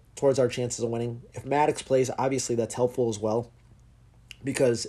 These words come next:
anybody with a pulse is better than Jalen Mills. He can't play corner anymore. And, and we all know that. So, I mean, him coming back will be a big step up.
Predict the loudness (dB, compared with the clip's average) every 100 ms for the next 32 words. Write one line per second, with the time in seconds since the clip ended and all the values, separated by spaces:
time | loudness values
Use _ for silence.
0 | -4 -2 0 2 2 0 0 2 2 -2
1 | -4 -2 -2 -4 -2 -2 -4 -4 -4 -6
2 | -16 -4 0 2 0 -2 -2 -4 -2 -2
3 | 0 0 0 -6 -20 -20 -20 -20 -10 -6
4 | -4 -4 -6 -4 -4 -6 -14 -18 -18 -20
5 | -20 -16 -8 -4 2 6 8 6 4 4
6 | 6 4 2 -10 -2 0 2 0 -2 -4
7 | -4 -2 -2 0 0 0 0 0 -2 0
8 | 0 0 -2 -6 -4 -4 -4